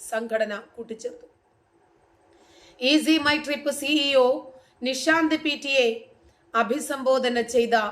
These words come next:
പ്രസ്താവനയിൽ വീണ്ടും ഈസി മൈ ട്രിപ്പ് പ്ലാറ്റ്ഫോം വഴി ഫ്ലൈറ്റ് ബുക്കിംഗ് അടക്കമുള്ള സേവനങ്ങൾ വീണ്ടും ആരംഭിക്കാൻ അഭ്യർത്ഥിക്കുകയും ചെയ്തു. കഴിഞ്ഞ വർഷം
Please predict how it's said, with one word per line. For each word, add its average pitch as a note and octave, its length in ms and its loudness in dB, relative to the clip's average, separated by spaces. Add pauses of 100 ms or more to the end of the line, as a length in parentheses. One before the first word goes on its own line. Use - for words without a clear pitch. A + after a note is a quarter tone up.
(240)
പ്രസ്താവനയിൽ A#3+ 840 -2 (420)
വീണ്ടും C#4 500 0
ഈസി D4 400 -2
മൈ C4+ 200 -2
ട്രിപ്പ് C#4 340 -6
പ്ലാറ്റ്ഫോം B3+ 540 -2
വഴി A#3 400 0 (460)
ഫ്ലൈറ്റ് B3+ 360 0
ബുക്കിംഗ് B3+ 380 -10
അടക്കമുള്ള B3+ 520 -4
സേവനങ്ങൾ A#3+ 680 -2 (140)
വീണ്ടും A#3 480 -6
ആരംഭിക്കാൻ A3+ 720 -4
അഭ്യർത്ഥിക്കുകയും G#3+ 840 -4
ചെയ്തു. B3 260 -20 (960)
കഴിഞ്ഞ D#4 240 6
വർഷം D4+ 680 0